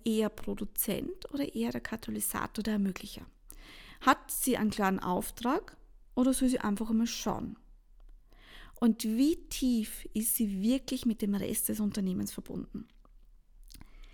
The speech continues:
Denn die Antworten auf diese Fragen entscheiden darüber, ob ihr Innovation ermöglicht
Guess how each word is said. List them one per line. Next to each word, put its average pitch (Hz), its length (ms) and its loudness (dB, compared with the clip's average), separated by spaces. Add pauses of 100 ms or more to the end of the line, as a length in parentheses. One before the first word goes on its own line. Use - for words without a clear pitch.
(240)
Denn 233 180 6
die 240 80 4
Antworten 311 480 4
auf 269 80 2
diese 262 240 2
Fragen 208 300 0
entscheiden 214 420 2
darüber, 233 540 0
ob - 280 2 (100)
ihr 233 340 4 (480)
Innovation 220 760 2
ermöglicht 202 760 -2